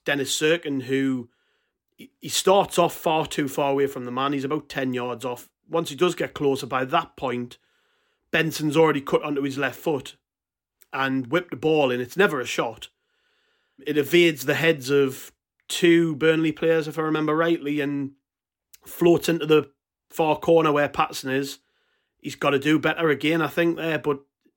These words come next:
you know, it's not just him, 'cause in the build-up, Cirkin's not doing a good enough job of stopping the cross. I mean, that's what, that's, that's what you tell kids. Don't let the ball come into the box. Stop the cross.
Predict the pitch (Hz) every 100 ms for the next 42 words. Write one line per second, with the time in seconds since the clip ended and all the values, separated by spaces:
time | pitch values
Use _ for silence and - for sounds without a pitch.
0 | - 147 139 135 127 - 165 - 156 -
1 | 160 156 156 139 147 131 160 165 147 147
2 | - - _ _ _ _ - 160 160 156
3 | 147 123 _ _ _ _ - 147 143 -
4 | 151 143 143 147 143 - 147 147 165 143
5 | 139 - 175 170 151 151 139 - _ _
6 | _ _ _ 160 156 - 165 175 175 -
7 | - 185 - - 175 143 - - 170 139
8 | 113 - _ _ _ _ - 180 175 160
9 | 160 151 151 143 147 139 120 - - -
10 | - 180 147 - 165 180 -